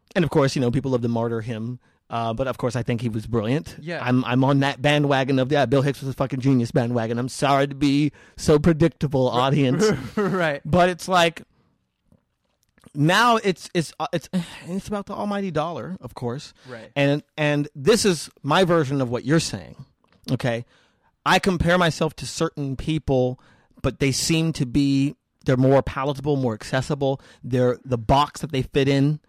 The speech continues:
Speaker 1: is either at that time, it's easier to define.
Speaker 2: Right.
Speaker 1: It's, it's more popular.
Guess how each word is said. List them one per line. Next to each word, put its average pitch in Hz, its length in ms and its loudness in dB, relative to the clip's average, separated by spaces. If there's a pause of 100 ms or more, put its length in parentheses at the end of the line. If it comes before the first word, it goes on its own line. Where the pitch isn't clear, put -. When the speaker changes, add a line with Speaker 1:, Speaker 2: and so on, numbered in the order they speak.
(320)
Speaker 1:
is 127 320 -2 (280)
either 131 300 -2
at 127 180 -8
that 127 160 -6
time, 131 400 -4
it's 127 260 -12
easier 151 280 0
to - 100 -6
define. 180 720 -2 (220)
Speaker 2:
Right. 110 220 -14
Speaker 1:
It's, - 380 -4 (100)
it's - 360 -6 (200)
more 127 240 -2
popular. 196 680 -2